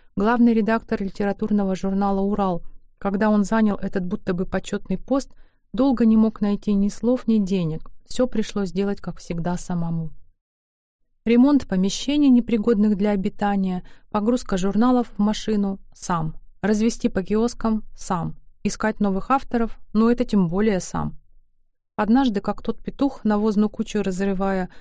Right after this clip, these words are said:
откопал среди рукописей, присланных в редакцию, тех самых, что не рецензируются и не возвращаются,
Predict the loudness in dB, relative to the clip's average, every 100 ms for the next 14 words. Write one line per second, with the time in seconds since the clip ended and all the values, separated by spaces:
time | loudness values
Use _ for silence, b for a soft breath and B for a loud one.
0 | b b -4 -2 0 0 0 0 0 2
1 | 0 0 -2 -4 -6 -6 -2 -4 -2 -2
2 | 0 -2 -2 0 0 -2 -4 -4 -2 -4
3 | -2 -2 -2 -4 -4 -2 0 0 0 0
4 | -2 -4 -4 -4 -4 -4 -4 -6 -6 -2
5 | -2 -2 -4 -8